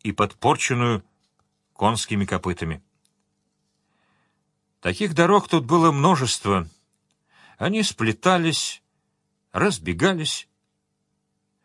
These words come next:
могли завести в самые неожиданные места. Когда-то совершенно трезвый доктор Зуев на старом уазике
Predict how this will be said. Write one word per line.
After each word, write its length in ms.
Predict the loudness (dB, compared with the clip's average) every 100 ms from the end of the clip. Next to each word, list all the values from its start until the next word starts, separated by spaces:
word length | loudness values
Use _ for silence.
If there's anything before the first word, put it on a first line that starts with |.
| _ -2
могли 320 | -2 0 0
завести 580 | 2 0 0 0 -2 -2 _ -8
в 80 |
самые 480 | 0 4 4 4 2
неожиданные 640 | 2 2 2 0 0 -2 0
места. 440 | -2 -2 -4 -4 _ _ _ _ _ _ _ _ _ _ _ _ _ -20 -20 -20 -20 _
Когда-то 680 | -4 -2 0 0 2 0 -2
совершенно 600 | -8 -2 0 0 0 0
трезвый 500 | -2 0 2 2 -2
доктор 380 | 0 0 0 -6
Зуев 480 | -4 -2 0 -2 -6 -18 _ _ _ _ -6
на 140 | -4
старом 420 | -2 0 2 0 0
уазике 600 | 2 2 2 -4 -4 -6